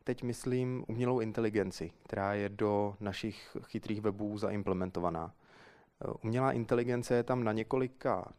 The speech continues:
místech. Jednak, eh,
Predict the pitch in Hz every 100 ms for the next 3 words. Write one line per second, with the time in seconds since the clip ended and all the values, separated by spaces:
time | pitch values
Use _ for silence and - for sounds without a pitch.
0 | - 87 - 110 135 139 - - - -
1 | 113 113 117 117 120 - 113 110 110 107
2 | 107 107 107 113